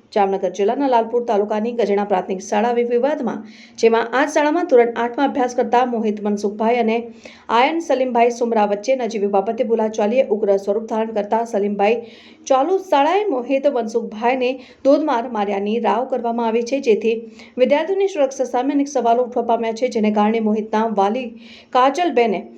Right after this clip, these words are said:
લાલપુર પોલીસ સ્ટેશનમાં અરજી આપી હતી. આ અરજીમાં જણાવાયું હતું કે મોહિત મનસુખભાઈ ગજણા પ્રાથમિક શાળામાં અભ્યાસ કરે છે, તેની સાથે તેના ક્લાસમાં અભ્યાસ કરતા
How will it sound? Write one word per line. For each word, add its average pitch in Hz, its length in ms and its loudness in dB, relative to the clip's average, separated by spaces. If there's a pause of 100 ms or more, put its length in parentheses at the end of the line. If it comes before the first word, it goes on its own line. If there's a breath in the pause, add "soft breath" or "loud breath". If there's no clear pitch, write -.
(220 loud breath)
લાલપુર 302 440 4 (180)
પોલીસ 254 240 2
સ્ટેશનમાં 269 500 0
અરજી 254 280 0
આપી 240 320 0
હતી. 285 260 -4
આ 214 200 0
અરજીમાં 220 380 -2
જણાવાયું 208 480 0
હતું 220 180 -4
કે 226 160 4
મોહિત 208 360 -2
મનસુખભાઈ 202 560 0
ગજણા 214 320 -2 (420 loud breath)
પ્રાથમિક 240 600 2 (140)
શાળામાં 240 580 0 (720 loud breath)
અભ્યાસ 285 360 2
કરે 359 200 0
છે, 403 140 0
તેની 302 260 2
સાથે 277 360 0 (100)
તેના 262 380 2
ક્લાસમાં 262 440 0
અભ્યાસ 233 340 -6
કરતા 233 320 0